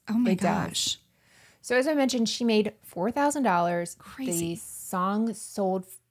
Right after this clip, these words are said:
Speaker 2: over a hundred thousand copies, probably more. This is at one point when I read this, but ultimately the judge says basically the studio that she was at, the, um, sound recording studio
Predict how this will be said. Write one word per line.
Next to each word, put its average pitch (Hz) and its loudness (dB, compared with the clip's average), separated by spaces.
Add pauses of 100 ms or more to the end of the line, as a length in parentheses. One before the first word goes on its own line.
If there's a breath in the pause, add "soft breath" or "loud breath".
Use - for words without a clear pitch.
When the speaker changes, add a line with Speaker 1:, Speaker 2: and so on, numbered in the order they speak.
(140)
Speaker 2:
over 185 2
a 156 -2
hundred 180 -2
thousand 165 2
copies, 160 -6
probably 330 0
more. 147 -4
This 151 -8
is 170 -8
at - -6
one 156 -6
point - -6
when 151 -6
I 147 -4
read 147 -4
this, 151 -6
but 160 -2 (720 soft breath)
ultimately 240 0
the 196 4
judge 170 2
says 165 2
basically 165 -2 (920)
the 180 0
studio 226 4
that 175 0
she - -2
was 190 4 (100)
at, 175 0
the, 160 -4
um, 151 -4
sound 180 0
recording 175 0
studio 175 -2